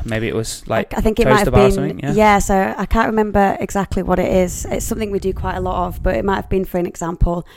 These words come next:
Speaker 2: right, the only goal of this workout is to do your toaster bar unbroken,
Speaker 1: Perfect.
Speaker 2: for example.
Speaker 1: Exactly.
Speaker 2: It doesn't
Speaker 1: And,
Speaker 2: matter on the
Speaker 1: and
Speaker 2: score or
Speaker 1: so,
Speaker 2: anything.
Speaker 1: yeah, the outcome is now not how you performed in that workout.
Speaker 2: <clears throat>
Speaker 1: The outcome is, have you learned from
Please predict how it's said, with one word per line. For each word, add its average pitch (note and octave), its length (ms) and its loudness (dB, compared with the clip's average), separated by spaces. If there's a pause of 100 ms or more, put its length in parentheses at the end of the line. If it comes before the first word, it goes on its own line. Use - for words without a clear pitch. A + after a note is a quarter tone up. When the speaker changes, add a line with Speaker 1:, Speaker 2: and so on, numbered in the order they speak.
(220)
Speaker 2:
right, F#3 220 0
the G3+ 80 -2
only G#3 240 2
goal F#3 180 2
of F3 80 -2
this F3 200 0
workout E3+ 440 0
is F3 180 -4
to E3 100 -10
do E3+ 400 -2 (260)
your F3 80 0
toaster E3 300 -2
bar D3+ 160 -2
unbroken, D3 480 -6 (100)
Speaker 1:
Perfect. A2 220 4
Speaker 2:
for F3 60 2
example. - 420 -2
Speaker 1:
Exactly. - 400 -6 (180)
Speaker 2:
It F#3+ 100 -2
doesn't G3+ 200 -2
Speaker 1:
And, F3 80 2
Speaker 2:
matter - 140 0
on E3+ 100 -2
the E3 80 -2
Speaker 1:
and B2 100 0
Speaker 2:
score D#3+ 80 4
or D#3 40 2
Speaker 1:
so, C#3+ 160 6
Speaker 2:
anything. G#2+ 280 0
Speaker 1:
yeah, A2 320 0
the A#2 220 -4
outcome A#2 640 -2
is A2 180 -8
now G2+ 460 -6
not A#2 460 -2 (420)
how A2+ 180 4
you G#2 140 2
performed G#2 400 -2
in G2 60 -8
that - 120 -6
workout. G2+ 440 -4
Speaker 2:
<clears throat> E2 180 -10 (500)
Speaker 1:
The A#2 160 -2
outcome A2 400 -2
is, G2 380 -6
have - 260 -2
you G2+ 140 -6
learned G2+ 420 -2
from F#2+ 340 -8